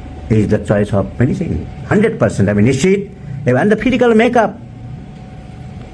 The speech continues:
So, let's see the result। So, this is the difference of our opinions। This is the difference of our thinking or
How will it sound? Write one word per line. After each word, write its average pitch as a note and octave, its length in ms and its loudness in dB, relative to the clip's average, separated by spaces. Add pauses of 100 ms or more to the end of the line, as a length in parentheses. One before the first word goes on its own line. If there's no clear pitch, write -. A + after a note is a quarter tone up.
(760)
So, A#2 100 4 (1040)
let's D3+ 260 2
see G3 140 4
the G2+ 120 2
result। B2 300 2 (720)
So, - 80 -2
this F#3 240 2
is F#3+ 120 4
the A#2+ 120 2
difference D3 440 2
of - 80 -2
our G#2 160 2
opinions। E3 480 4 (760)
This - 260 4
is G#3+ 140 6
the D#3+ 200 2
difference E3 400 4
of A2+ 220 2
our G#2+ 160 4 (460)
thinking F3 460 4
or B2+ 100 2